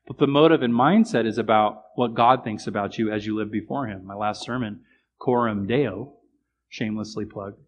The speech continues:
is how we ought to live our lives before God, because we're more concerned about what God thinks about our life than what we think about the way other,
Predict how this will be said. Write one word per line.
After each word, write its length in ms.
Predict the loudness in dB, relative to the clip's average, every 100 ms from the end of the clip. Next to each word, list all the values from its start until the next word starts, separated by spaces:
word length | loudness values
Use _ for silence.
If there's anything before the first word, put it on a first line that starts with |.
| -4
is 200 | -4 0
how 200 | 2 2
we 140 | 4
ought 160 | 2 0
to 80 | -2
live 160 | 0
our 100 | 0
lives 280 | 0 0 -4
before 260 | -10 -6 -2
God, 260 | 2 2 0
because 220 | -4 -4
we're 180 | -2 -2
more 200 | -2 -4
concerned 380 | -8 -6 -4
about 180 | -2 -4
what 160 | -6 -2
God 240 | 0 2
thinks 220 | 0 -4 -2
about 200 | -2 -2
our 60 |
life 300 | -2 -2 -6 _ _ _ _ -6
than 120 | -4
what 160 | -2
we 100 | -4
think 220 | -4 -4 -4
about 220 | -4 -4
the 80 | -6
way 120 | -6
other, 220 | -6